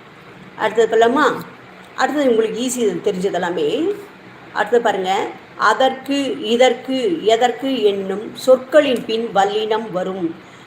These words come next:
அதற்கு, இதற்கு, எதற்கு என்னும் சொற்களுக்கு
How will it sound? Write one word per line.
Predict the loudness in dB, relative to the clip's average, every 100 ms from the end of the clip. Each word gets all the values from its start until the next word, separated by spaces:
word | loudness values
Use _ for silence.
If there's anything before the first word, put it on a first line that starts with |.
| -2
அதற்கு, | 2 2 0 -2 -2 0
இதற்கு, | 0 2 0 0 -2
எதற்கு | 0 2 0 0 0
என்னும் | 0 -2 -4 -4
சொற்களுக்கு | -2 2 2 0